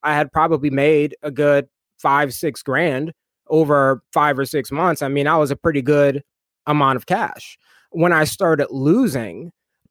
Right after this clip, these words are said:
a little bit at a time, it, it was one of those weird things where it's like, "Okay, I can still afford to do this because I had made so much money," but I didn't initially understand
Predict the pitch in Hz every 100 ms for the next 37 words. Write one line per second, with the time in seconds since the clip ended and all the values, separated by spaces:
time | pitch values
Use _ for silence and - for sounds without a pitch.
0 | _ 160 160 180 202 160 170 160 160 147
1 | - 214 247 156 123 131 143 _ _ _
2 | _ 196 190 185 _ _ _ _ _ _
3 | 254 220 196 233 226 214 156 190 190 180
4 | 196 190 175 165 165 160 - 180 160 151
5 | - 196 190 170 175 - - 170 160 -
6 | 208 175 - 175 151 147 170 160 - 147
7 | 156 143 147 139 147 151 - 147 139 131
8 | 147 151 135 127 _ _ _ 139 160 151
9 | 147 - _ _ _ _ - 139 160 123
10 | 175 180 165 165 _ _ - 165 160 170
11 | - 180 160 156 - 165 156 143 - 165
12 | 156 143 135 131